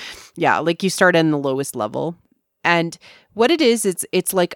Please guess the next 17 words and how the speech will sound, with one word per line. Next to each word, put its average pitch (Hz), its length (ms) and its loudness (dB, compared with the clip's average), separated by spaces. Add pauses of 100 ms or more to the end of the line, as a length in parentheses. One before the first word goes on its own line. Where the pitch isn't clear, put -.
a 156 100 4
winding 160 720 0
sort 151 260 -4
of 131 200 -6
tower 143 840 0 (360)
that 95 140 -8
you 160 120 -8
slowly 170 760 2
move 156 440 2
your 147 200 0
way 135 320 0
up. 123 360 0 (640)
And 170 340 0
psychologically, 160 1300 0 (380)
that 160 400 2
is 139 920 -2 (600)
a, 92 220 -6